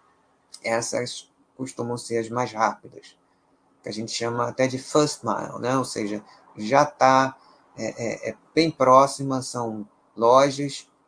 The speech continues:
hiper próximas do, do, do cliente que fez a compra. Por isso, first mile, né?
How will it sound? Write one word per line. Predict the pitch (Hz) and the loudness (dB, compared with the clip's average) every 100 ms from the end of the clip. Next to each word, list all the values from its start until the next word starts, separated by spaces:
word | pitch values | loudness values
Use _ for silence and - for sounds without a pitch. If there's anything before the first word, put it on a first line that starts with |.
| _ _ _ _ - | _ _ _ _ -6
hiper | 196 - 151 - | -6 -2 -4 -2
próximas | 131 135 135 - 135 135 135 - _ - | 2 2 2 -2 -4 -4 -6 -10 _ -8
do, | 127 120 - | -8 -8 -14
do, | - 131 117 113 113 | -12 -8 -8 -8 -10
do | 117 | -14
cliente | - 120 110 113 - | -10 -8 -6 -8 -12
que | - | -16
fez | - 117 | -10 -6
a | 123 | -4
compra. | 123 104 92 _ _ _ _ _ - | -6 -10 -12 _ _ _ _ _ -8
Por | 110 | -6
isso, | 110 - | -6 -10
first | - - 113 - | -10 -4 -4 -6
mile, | 110 95 90 - _ _ _ _ | -6 -6 -6 -16 _ _ _ _
né? | 104 104 110 | -12 -8 -8